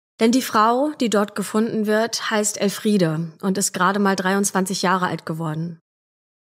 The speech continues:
Elfriede hat als Prostituierte in einem Bordell gearbeitet, und zwar ganz in der Nähe des Ortes, an dem man auch ihre Leiche gefunden hat, nicht mal zweihundert Meter entfernt.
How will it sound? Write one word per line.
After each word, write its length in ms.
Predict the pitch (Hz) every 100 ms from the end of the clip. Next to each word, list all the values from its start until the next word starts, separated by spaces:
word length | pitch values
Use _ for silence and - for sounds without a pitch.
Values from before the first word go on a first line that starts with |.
| _
Elfriede 440 | 220 214 262 277
hat 160 | 240 233
als 160 | 208 -
Prostituierte 880 | - 208 - 202 208 226 240 -
in 80 | 196
einem 260 | 190 185 185
Bordell 380 | 180 175 190 190
gearbeitet, 720 | 180 156 160 175 185 226 - _ _ _ _ _ -
und 80 |
zwar 140 | 226 240
ganz 300 | - 349 339
in 100 | 302
der 100 | 294
Nähe 280 | 277 277 262
des 220 | 254 -
Ortes, 540 | 220 233 247 240 -
an 160 | - 214
dem 160 | 226
man 160 | 220 220
auch 160 | 214 -
ihre 200 | 214 202
Leiche 340 | 202 214 202
gefunden 560 | 180 170 160 - 160 -
hat, 320 | - - - _
nicht 200 | 202 202
mal 160 | 226 214
zweihundert 460 | 214 202 202 208 -
Meter 260 | 196 202
entfernt. 680 | 190 185 202 175 156 175